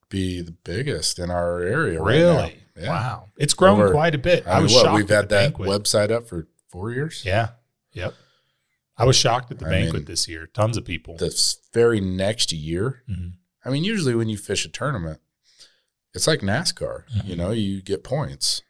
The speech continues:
Speaker 2: Right.
Speaker 1: for the pounds of fish, the place you took. I
Speaker 2: Mm-hmm.
Speaker 1: mean,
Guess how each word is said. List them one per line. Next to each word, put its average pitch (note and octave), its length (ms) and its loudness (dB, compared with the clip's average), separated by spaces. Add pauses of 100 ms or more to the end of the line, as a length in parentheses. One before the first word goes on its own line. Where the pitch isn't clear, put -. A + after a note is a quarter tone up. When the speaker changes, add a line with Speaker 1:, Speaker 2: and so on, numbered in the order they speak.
(160)
Speaker 2:
Right. F2+ 220 2
Speaker 1:
for D#2 100 -8 (380)
the - 60 -12
pounds F2 420 -4
of F2 140 -10
fish, G#2 440 0
the D2 160 -14
place - 460 -4
you E2+ 60 -6
took. G#2+ 440 -2 (120)
I A2 40 -2
Speaker 2:
Mm-hmm. E2+ 200 -2
Speaker 1:
mean, D2+ 220 -8